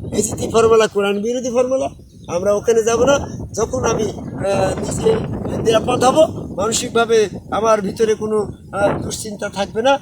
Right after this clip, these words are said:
আমি আল্লাহ পাকের স্মরণে একনিষ্ঠ হব, সেই মুহূর্তে, সেই সময়ের জন্য আমি, আহ, যখন, আহ, দুনিয়া, মানে, আমার সময় হবে,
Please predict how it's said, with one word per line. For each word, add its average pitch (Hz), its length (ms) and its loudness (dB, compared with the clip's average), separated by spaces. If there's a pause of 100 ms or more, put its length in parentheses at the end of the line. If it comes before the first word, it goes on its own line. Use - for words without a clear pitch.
(240)
আমি 190 380 -4 (200)
আল্লাহ 202 280 -2
পাকের 208 280 -4
স্মরণে 208 540 -2 (220)
একনিষ্ঠ 220 460 -6
হব, 240 280 0 (220)
সেই 277 240 2
মুহূর্তে, 220 500 2 (180)
সেই 240 220 4
সময়ের 226 520 4
জন্য 202 240 0
আমি, 165 280 0 (260)
আহ, 160 160 -2
যখন, 254 400 4
আহ, 202 500 -4
দুনিয়া, 214 480 0 (200)
মানে, 208 140 -2
আমার 208 280 0 (400)
সময় 247 320 0
হবে, 240 240 2